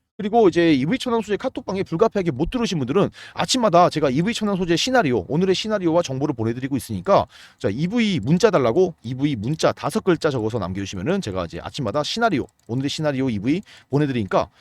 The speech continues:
이거 보셔가지고 이제 좀 신규 매수자분들도 그렇고 카톡방에 못 들으신 분들 웬만하면 받아보셔라. 제가 문자라도 보낼 수 있게 여러분들의 그걸 알아야지 뭐 이제 중간에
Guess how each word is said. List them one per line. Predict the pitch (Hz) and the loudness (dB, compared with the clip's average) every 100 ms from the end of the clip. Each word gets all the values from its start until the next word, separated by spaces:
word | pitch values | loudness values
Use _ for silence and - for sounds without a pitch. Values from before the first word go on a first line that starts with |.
| _ - | _ -10
이거 | 123 | -6
보셔가지고 | 151 180 170 107 85 139 - | -2 -2 -2 -6 -10 -14 -16
이제 | 98 87 78 67 - _ | -12 -10 -10 -14 -18 _
좀 | - 113 87 - _ _ _ | -12 -10 -12 -18 _ _ _
신규 | - 277 277 | -8 -2 2
매수자분들도 | 233 190 160 117 110 95 95 135 | 2 2 0 0 -4 -6 -6 -6
그렇고 | - 101 - 131 - _ _ _ _ _ _ _ _ | -8 -12 -8 -10 -10 _ _ _ _ _ _ _ _
카톡방에 | 320 240 - 202 185 | -4 -2 0 2 2
못 | 123 | 0
들으신 | 165 151 | 0 0
분들 | 123 127 | -2 -2
웬만하면 | 92 151 156 | 0 0 0
받아보셔라. | 110 120 127 113 95 - _ - | -2 -2 -2 -2 -6 -8 _ -12
제가 | - 180 170 | -2 4 4
문자라도 | 147 190 233 180 | 4 2 2 2
보낼 | 175 180 | 0 -2
수 | 170 | -4
있게 | 156 | 0
여러분들의 | 135 175 180 170 160 147 | 2 0 0 0 0 -2
그걸 | 139 131 | -2 -2
알아야지 | 92 170 208 147 95 113 85 | 2 6 6 6 0 -6 -6
뭐 | 82 98 | -6 -8
이제 | 90 87 | -6 -8
중간에 | - 143 156 127 | -4 0 2 0